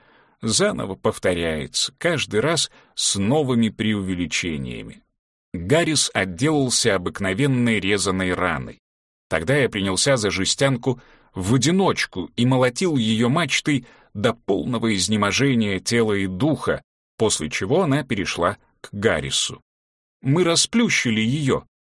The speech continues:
снова привели в прежний квадратный вид,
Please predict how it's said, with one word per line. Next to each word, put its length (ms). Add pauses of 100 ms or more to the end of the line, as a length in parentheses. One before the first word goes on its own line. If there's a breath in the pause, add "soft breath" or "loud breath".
(180)
снова 480
привели 380
в 120
прежний 440
квадратный 600
вид, 360